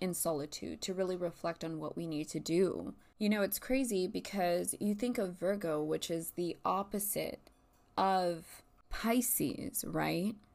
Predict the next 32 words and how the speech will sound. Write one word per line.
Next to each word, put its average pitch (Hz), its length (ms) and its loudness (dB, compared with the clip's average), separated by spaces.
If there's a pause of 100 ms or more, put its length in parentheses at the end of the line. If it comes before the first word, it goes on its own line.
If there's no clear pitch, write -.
(340)
And 208 200 2
when 208 120 2
we 202 120 2
look 202 200 0
at 240 100 -2
the 214 40 -2
major 175 400 0
arcana 165 560 -2
of 147 160 -6
the 147 60 -6
tarot, 170 720 -2
it 175 100 0
is 165 200 -4
the 156 100 -6
Hermit, 175 560 -4
and 165 160 -6
the 160 40 -6
Hermit 180 840 -2 (580)
is 202 800 6 (160)
in 190 180 6
solitude. - 920 0
Number 208 360 6
nine 214 720 4
means 190 520 0
solitude, 175 880 -2
spending 208 380 2
time 196 260 -4
alone, 160 540 -4
soul 196 340 2
searching, - 560 0
finding 185 480 2
yourself. - 800 0